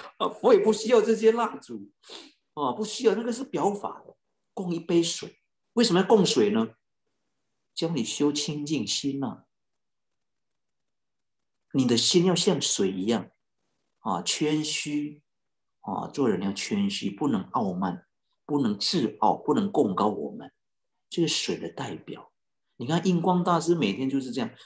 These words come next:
供一杯水，在桌子上呢，只有一部经，哪一部经呢？阿弥陀经。你看哦，你看他老人家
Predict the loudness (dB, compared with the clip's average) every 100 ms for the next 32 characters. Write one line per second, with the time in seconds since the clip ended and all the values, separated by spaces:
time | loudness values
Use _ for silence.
0 | _ -2 0 -4 0 4 4 2 -2 -4
1 | -12 _ _ _ _ -2 0 2 8 10
2 | 10 4 2 0 0 -2 -4 -8 _ _
3 | _ _ 0 2 2 -6 -2 -2 0 -2
4 | -4 -4 -2 -2 0 0 4 4 2 -2
5 | -12 _ -4 -2 -2 -6 -6 -6 -8 -10
6 | -14 _ _ _ _ _ _ _ _ _
7 | _ _ _ _ _ _ _ _ _ _
8 | _ _ _ _ _ _ _ -6 -2 -2
9 | -2 -10 _ _ _ _ _ _ _ _
10 | _ -4 -2 0 2 2 2 -2